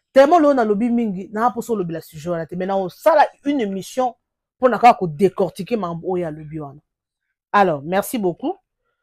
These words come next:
Le temps nous fait défaut. Na linga mingi na respecter temps na bino. Parce que vous êtes belé bolanda biso. Merci en tout cas.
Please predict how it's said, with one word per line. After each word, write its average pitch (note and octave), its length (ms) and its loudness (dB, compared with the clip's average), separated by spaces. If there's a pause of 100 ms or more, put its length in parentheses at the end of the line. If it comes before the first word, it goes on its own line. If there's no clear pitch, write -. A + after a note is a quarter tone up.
(240)
Le G#3+ 140 4
temps A#3 180 0
nous G3 100 -4
fait G#3+ 160 -8
défaut. F3 440 -10 (360)
Na G3 80 -4
linga G#3+ 240 -2
mingi B3 340 0
na G#3 120 0
respecter F#3 500 -10
temps F3 160 -10
na D#3+ 120 -8
bino. D#3 320 -14 (520)
Parce F#3+ 180 -6
que - 80 -12
vous E3 220 -8
êtes D#3 180 -8
belé F3 300 -2
bolanda D3 380 -10 (100)
biso. D3+ 380 -18 (580)
Merci G#3 340 -4
en A3 120 -2
tout - 160 -18
cas. A3+ 300 -4